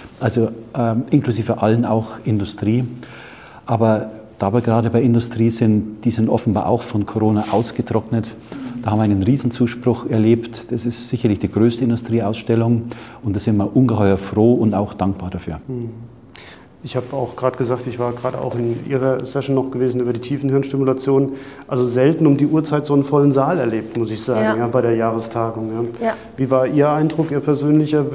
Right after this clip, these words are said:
Speaker 2: Also das Publikum war ja offensichtlich da, auch sehr engagiert, bis zuletzt sehr viele Fragen gestellt.
Speaker 3: Ja, offensichtlich. Also, ähm, wenn ich vergleiche mit, mit Kongressen funktioneller Neurochirurgie, dann bin ich das gewohnt, dass, äh,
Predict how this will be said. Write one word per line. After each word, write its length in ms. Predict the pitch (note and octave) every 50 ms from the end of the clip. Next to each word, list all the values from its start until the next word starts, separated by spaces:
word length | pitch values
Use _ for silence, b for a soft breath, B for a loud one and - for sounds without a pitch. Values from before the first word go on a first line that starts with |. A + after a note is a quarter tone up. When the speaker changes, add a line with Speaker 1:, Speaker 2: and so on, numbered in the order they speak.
| C#3+ C3+ C3+ C3 C3 B2+ - - - E2+ D#2+
Speaker 2:
Also 180 | B2 A2+ A#2+ G#2+ G2 -
das 140 | - A2+ -
Publikum 440 | - - - - C#3+ B2+ C#3 C3+ C3 B2+
war 80 | A2+
ja 60 | G#2+ F#2+
offensichtlich 480 | - B2 - A#2+ A#2+ A#2+ - - C3+ C3
da, 280 | - B2+ A2+ C3+ D#3 C#3
auch 200 | F2 - C3+ -
sehr 160 | - C#3 B2+
engagiert, 640 | B2+ B2 B2 B2 A#2+ A#2+ B2+ D3+ E3 D#3+ D#3+ -
bis 160 | - - -
zuletzt 420 | - - C3+ B2 C#3+ E3 - - -
sehr 120 | C#3+ C3
viele 180 | - C#3+ C3+ B2
Fragen 320 | - - A#2+ A#2+ C3 D#3
gestellt. 400 | D#3+ C#3 - E3 D#3+ D#3+ D#3+ -
Speaker 3:
Ja, 420 | A3+ B3 B3+ A#3 G#3+ G#3 - D#3 -
offensichtlich. 720 | F#3+ - - G3+ G#3 B3+ C4 B3+ - A#3 G#3+ G3+ G3+ -
Also, 460 | - G3+ G#3 G3+ G#3+ A3 A3 G#3+ A3 G#3+
ähm, 540 | G#3 G3+ G3+ G3 G3 G3 G3 G3 G3 G3+ G3+ G3+ B B B B -
wenn 80 | G#3+
ich 60 | G#3 -
vergleiche 400 | A#3 F#3+ G3+ G#3 G#3+ G#3 A3 G#3+
mit, 280 | G3+ G3 G3 - -
mit 160 | G3+ G3 G3
Kongressen 420 | - - F#3+ F#3 G3+ G#3 G#3 - F#3
funktioneller 520 | - A3+ G#3+ G#3+ - F#3+ F3 F3+ F#3+ G#3+
Neurochirurgie, 1120 | A3+ A3+ A#3 A3+ A#3 A#3 - - B3 B3+ B3+ B3 - - - - - A#3+ A3+ A#3 A3+ G#3 B3+
dann 140 | B3+ A3 F#3+
bin 80 | F#3
ich 60 | F#3+ F#3
das 160 | F#3 F#3 -
gewohnt, 380 | - F#3 F3+ G3+ G#3+ A#3+ A#3 -
dass, 220 | A#3+ A#3+ - -
äh, 360 | A#3+ A3+ A3 A3 A3 G#3+ A#3